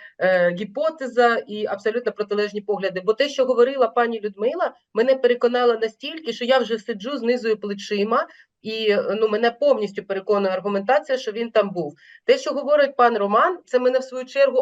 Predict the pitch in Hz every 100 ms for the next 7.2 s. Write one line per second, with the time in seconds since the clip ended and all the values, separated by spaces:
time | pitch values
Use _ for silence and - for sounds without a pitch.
0 | - 240 262 294 269 254 226 220 240 254
1 | 240 240 233 233 226 240 233 214 190 185
2 | 185 208 208 202 202 196 196 185 180 170
3 | 170 - - _ 190 214 302 311 190 180
4 | 196 208 302 277 208 196 214 254 202 196
5 | 180 220 208 151 170 170 170 170 - 196
6 | 269 320 - 214 226 220 185 170 151 -
7 | _